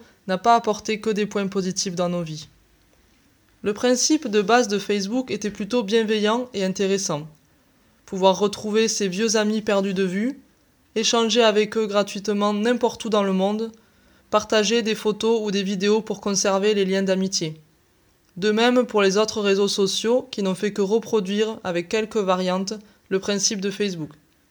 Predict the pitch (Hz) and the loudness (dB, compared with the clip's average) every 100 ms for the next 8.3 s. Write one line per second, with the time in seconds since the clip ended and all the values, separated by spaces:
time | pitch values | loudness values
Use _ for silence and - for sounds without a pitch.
0 | _ _ _ _ _ _ _ 190 190 269 | _ _ _ _ _ _ _ -8 -2 4
1 | 254 226 214 240 262 - - 202 202 226 | 4 4 2 0 -2 -14 -12 -4 0 2
2 | 226 240 202 202 233 - 220 214 226 - | 2 0 0 -2 -4 2 4 2 0 -6
3 | 220 - - 202 - 226 214 190 214 214 | -20 -14 -10 -8 -6 -4 0 0 0 -2
4 | 226 208 202 - 220 208 - 254 226 208 | 0 0 0 0 -2 -2 0 2 2 0
5 | 202 - 208 208 208 185 - 185 185 170 | -4 -2 -2 -2 -2 -2 0 0 0 0
6 | 180 - _ _ _ _ - 208 240 233 | -4 -6 _ _ _ _ -4 0 2 2
7 | 233 - - 196 196 202 196 - 196 185 | 0 -2 -8 -4 -4 -4 -4 -4 -4 -2
8 | 170 156 - | -4 -6 -10